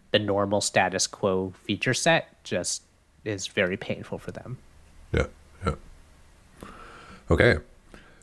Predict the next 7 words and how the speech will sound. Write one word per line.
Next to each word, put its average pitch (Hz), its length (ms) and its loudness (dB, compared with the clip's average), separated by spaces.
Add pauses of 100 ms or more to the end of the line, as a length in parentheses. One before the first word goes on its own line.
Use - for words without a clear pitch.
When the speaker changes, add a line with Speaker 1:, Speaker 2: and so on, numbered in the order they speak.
(180)
Speaker 1:
Cool. 147 200 -4
Speaker 2:
And 90 480 4
finally, 95 260 6
we 92 100 6
have 92 100 6
distribution. 92 640 0 (420)
Speaker 1:
Yep. 113 160 -4